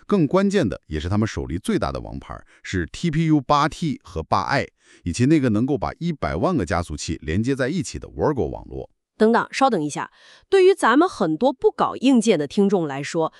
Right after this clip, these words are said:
Speaker 2: ，C P U我们都知道，每个人的电脑里、手机里都有，但这个T P U它到底特殊在哪里呢？谷歌为什么要花大几十亿甚至几百亿去死磕这个东西？
Speaker 1: 我打个比方你就明白了，你可以把传统的C P U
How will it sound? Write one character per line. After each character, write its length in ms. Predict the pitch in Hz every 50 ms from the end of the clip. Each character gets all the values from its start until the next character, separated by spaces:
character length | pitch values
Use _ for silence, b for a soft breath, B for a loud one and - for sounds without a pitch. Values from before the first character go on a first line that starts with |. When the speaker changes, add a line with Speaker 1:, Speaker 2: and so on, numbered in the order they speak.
| b b b b b b b b
Speaker 2:
，C 300 | - - - - 381 381
P 220 | - 370 370 370
U 260 | 381 381 381 370 - -
我 80 | 202
们 140 | 190 175 160
都 120 | 156 170 151
知 140 | - 175
道， 220 | 156 151 127 - - _ _
每 200 | - 226 202 190
个 100 | 165 220
人 140 | 226 233 285
的 100 | 330 320
电 240 | 240 - 349 320 269
脑 160 | 220 170 180
里、 220 | 208 202 160 139
手 200 | 143 - 196 156
机 140 | 143 151 208
里 100 | 233 240
都 200 | - - 226 277
有， 180 | 247 190 - b b b b b b b b b
但 160 | - 359 349
这 120 | 330 370 359
个 100 | 311 311
T 240 | - - - 370 370
P 280 | - - 330 330 330
U 260 | 349 349 349 349 339
它 180 | 330 - - 339
到 300 | - _ 359 339 302 269
底 160 | 190 180 - -
特 260 | - - 359 330 247
殊 280 | 220 - - 320 349
在 160 | 359 370 311 226
哪 180 | 190 139 143
里 140 | 151 147 107
呢？ 180 | 101 104 95 b b b b b b b
谷 200 | b - 220 208
歌 160 | 180 254 277 294
为 160 | 349 349 302
什 160 | - - 160
么 40 | 175
要 80 | 196
花 220 | 202 - - 240 262
大 320 | - _ - - - 240
几 180 | 170 - 139 143
十 200 | - - 165 175
亿 160 | 190 196 190
甚 180 | - - 233 214
至 140 | 170 165
几 280 | 147 - - - 160 233
百 160 | 240 311 202
亿 160 | 151 175 185
去 160 | 160 - - 180
死 200 | - - - 131
磕 180 | - - 170
这 100 | 147 160
个 80 | 135 135
东 160 | 127 127 131
西？ 260 | 131 - - - - _ _ b b b b b b
Speaker 1:
我 100 | - 110 123
打 120 | 90 87
个 100 | 95 113
比 140 | 101 87 71
方 180 | - 101 110
你 80 | 107 87
就 140 | 76 76 69
明 160 | 64 64 67
白 160 | 69 64 52
了， 120 | 50 - - _ _ b b b b b b
你 100 | - 113
可 120 | 110 -
以 60 | 202 214
把 140 | 127 92
传 340 | 85 - - - 92 90 101
统 160 | 107 - 90 64
的 80 | 58
C 200 | - - - 76
P 160 | 71 - - 69
U 200 | 67 67 -